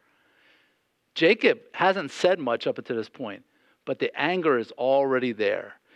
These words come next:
It's already simmering. It's already pre-boil. And all of a sudden now it's like, <sniffs> and he's about to explode. He's been harboring this anger for a while because these two wives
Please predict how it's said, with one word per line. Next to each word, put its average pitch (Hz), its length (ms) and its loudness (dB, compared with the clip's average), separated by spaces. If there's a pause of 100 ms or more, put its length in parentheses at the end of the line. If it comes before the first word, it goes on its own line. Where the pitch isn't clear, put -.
(180)
It's 160 180 2
already 147 520 4
simmering. 165 760 0 (180)
It's - 240 -6
already 139 480 4
pre-boil. 156 1040 2 (280)
And 135 120 2
all 170 120 4
of 185 80 0
a 175 60 2
sudden 165 340 2
now 170 220 4
it's 151 140 0
like, 120 180 -2
<sniffs> - 500 -6
and 127 120 -6
he's 151 160 2
about 147 240 2
to 151 60 2
explode. 131 500 0 (200)
He's 233 220 2
been 202 160 2
harboring 190 480 2
this 147 160 0
anger 156 240 0
for - 80 0
a 131 60 4
while 156 320 4
because 143 400 2 (240)
these 196 280 4 (120)
two 247 180 -2
wives 147 480 2